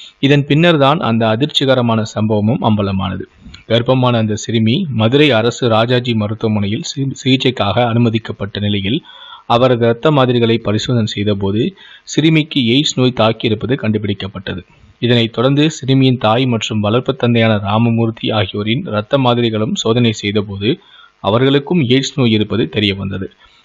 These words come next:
ராமமூர்த்தியிடமிருந்து தாய்க்கும் மகளுக்கும் எய்ட்ஸ் நோய் பரவி இருப்பதும் தெரிய வந்ததால்,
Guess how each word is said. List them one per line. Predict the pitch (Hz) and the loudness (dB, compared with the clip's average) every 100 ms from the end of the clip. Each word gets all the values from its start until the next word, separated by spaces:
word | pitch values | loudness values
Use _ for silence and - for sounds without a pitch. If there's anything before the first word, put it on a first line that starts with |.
| - | -8
ராமமூர்த்தியிடமிருந்து | 101 110 135 131 127 123 117 117 113 113 113 120 | 0 2 4 2 2 0 0 2 2 2 2 0
தாய்க்கும் | 104 101 110 110 131 185 | -2 -2 -2 0 -2 0
மகளுக்கும் | 110 120 120 120 139 | 0 2 0 0 0
எய்ட்ஸ் | 123 110 123 | 2 2 0
நோய் | 123 117 | 0 0
பரவி | - 101 117 | 0 -2 0
இருப்பதும் | 113 104 101 110 135 | 0 0 -4 -4 -2
தெரிய | 110 107 110 | -2 -2 0
வந்ததால், | 104 98 101 117 | -2 -4 -4 -4